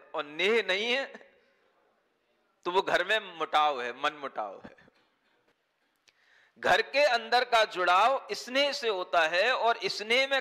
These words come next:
कमी आई, आप तो जानते हो स्नेह माने स्निग्धता।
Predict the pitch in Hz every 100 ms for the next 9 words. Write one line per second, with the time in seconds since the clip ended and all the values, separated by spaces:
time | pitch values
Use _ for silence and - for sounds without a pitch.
0 | - 202 214 226 170 202 254 277 - _
1 | _ _ _ _ _ _ 175 196 220 208
2 | 214 226 262 202 185 202 226 220 208 254
3 | 226 196 196 208 160 151